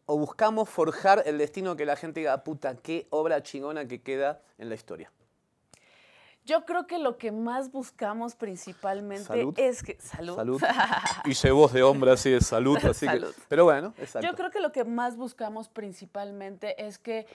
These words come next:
Speaker 2: eh, a través del teatro las personas conecten con algo en su interior y les ayude a cambiar. Yo creo que eso es primordial.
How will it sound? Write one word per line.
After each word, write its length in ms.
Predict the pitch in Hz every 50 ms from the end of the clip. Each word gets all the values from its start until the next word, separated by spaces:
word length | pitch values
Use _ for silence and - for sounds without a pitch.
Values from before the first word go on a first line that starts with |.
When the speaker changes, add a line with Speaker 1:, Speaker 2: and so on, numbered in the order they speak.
| - _ _ _ _
Speaker 2:
eh, 500 | - 208 202 202 202 208 208 202 208 - -
a 140 | 220 220
través 400 | - 240 240 240 233 262 277 262
del 180 | 285 294 277 247
teatro 320 | - 254 233 214 220 220
las 160 | 208 185 185 -
personas 540 | - 202 185 185 - 202 202 202 196 -
conecten 560 | _ - 190 185 196 214 208 - - 202 196 180
con 220 | - 175 175 185
algo 200 | 185 190 196 208
en 100 | 190 185 -
su 80 | - 185
interior 460 | 180 175 175 175 175 180 202 220 - -
y 100 | 262 254
les 220 | 262 254 240 247
ayude 320 | 240 220 180 226 214 214 208
a 120 | 196 -
cambiar. 400 | - 175 170 170 156 127 107 151 _ _ _ _ _ _ _
Yo 220 | - 180 226 233 233
creo 240 | - 233 233 226
que 180 | - 233 226 220 - - _ - - -
eso 240 | - 220 220 - 240
es 100 | 226 202
primordial. 640 | - - 208 185 190 180 185 175 190 190 190 196